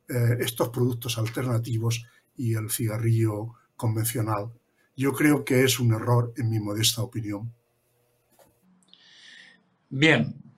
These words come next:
Speaker 2: como bien ha dicho al iniciar, nosotros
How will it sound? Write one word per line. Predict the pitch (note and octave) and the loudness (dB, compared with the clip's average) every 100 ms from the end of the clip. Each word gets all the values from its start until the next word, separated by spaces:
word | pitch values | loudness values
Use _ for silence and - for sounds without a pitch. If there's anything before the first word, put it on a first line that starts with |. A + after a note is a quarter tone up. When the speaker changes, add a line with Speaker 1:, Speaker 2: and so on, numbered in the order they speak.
| _ - | _ -2
Speaker 2:
como | C3+ C3+ C3 | 0 4 4
bien | D#3+ F#3 | 4 4
ha | F3 | 4
dicho | F3 D#3 | 0 -2
al | D3 | -4
iniciar, | C3+ B2 A2+ C3+ C#3 D3 | -6 -10 -8 -4 -4 -4
nosotros | C#3+ A2 G#2 B2 A#2+ C#3 C#3 - | -6 -12 -10 -12 -10 -8 -8 -10